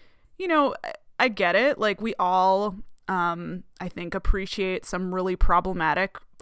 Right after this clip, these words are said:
and potentially bigoted, harmful people. Um, and maybe they've done really great things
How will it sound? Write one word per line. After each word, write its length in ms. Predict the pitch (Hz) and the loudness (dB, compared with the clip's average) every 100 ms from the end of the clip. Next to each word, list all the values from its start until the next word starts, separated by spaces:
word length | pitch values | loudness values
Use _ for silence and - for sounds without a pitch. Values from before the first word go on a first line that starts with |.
| - | -10
and 180 | - 175 | -6 0
potentially 460 | 185 185 175 196 | 0 -2 -4 -4
bigoted, 680 | 190 - 151 175 175 180 185 - | -2 -4 -4 -2 0 0 -4 -10
harmful 440 | - 165 165 165 | -6 -4 -4 -4
people. 640 | 170 - 175 214 233 269 277 - - - - - - | -2 -2 0 0 2 2 -2 -12 -20 -20 -20 -14 -4
Um, 540 | 190 175 165 - 185 - _ _ _ _ - _ _ _ - | 0 0 -4 -8 -10 -12 _ _ _ _ -20 _ _ _ -6
and 560 | 208 202 202 196 - - _ _ _ _ - | -2 0 0 -4 -10 -14 _ _ _ _ -2
maybe 340 | 214 208 220 | 0 0 0
they've 240 | 214 208 | 0 0
done 420 | 175 190 208 233 214 | 0 2 2 0 -2
really 240 | 196 202 | -2 -2
great 280 | 202 190 196 | -2 -6 -8
things 640 | - 180 185 240 254 - | -6 -6 -2 -2 -4 -8